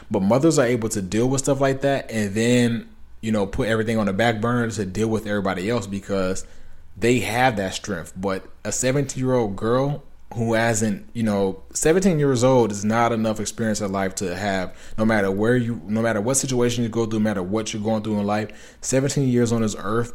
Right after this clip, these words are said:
is not enough experience to, to, to deal with things like that, especially, like, losing your best friend. Like, yes, and I'm not saying that anybody is less than or anybody should be cared for less than, but I think that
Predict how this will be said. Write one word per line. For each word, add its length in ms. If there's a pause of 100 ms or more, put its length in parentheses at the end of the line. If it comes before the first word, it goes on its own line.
is 180
not 240
enough 220
experience 640
to, 220 (100)
to, 240
to 240
deal 340
with 200
things 280
like 200
that, 280 (220)
especially, 600
like, 340 (260)
losing 400
your 80
best 280
friend. 340
Like, 220
yes, 420 (260)
and 140
I'm 100
not 180
saying 340
that 260
anybody 800 (240)
is 400
less 260
than 220
or 140
anybody 380
should 160
be 80
cared 360
for 240
less 180
than, 240
but 80
I 80
think 300
that 260